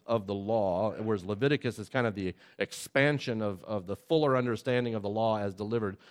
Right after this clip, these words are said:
in outline form in, in Exodus. Let's go back to Exodus.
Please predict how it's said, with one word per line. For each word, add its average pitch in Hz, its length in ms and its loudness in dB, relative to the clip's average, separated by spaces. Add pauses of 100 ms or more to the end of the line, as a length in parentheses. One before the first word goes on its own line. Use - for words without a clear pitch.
(140)
in 107 120 -2
outline 92 440 2
form 92 320 -4
in, 82 200 -8
in 92 200 -4
Exodus. 87 540 -4
Let's - 120 -12
go 139 120 0
back 117 240 4
to - 100 -6
Exodus. 87 460 -6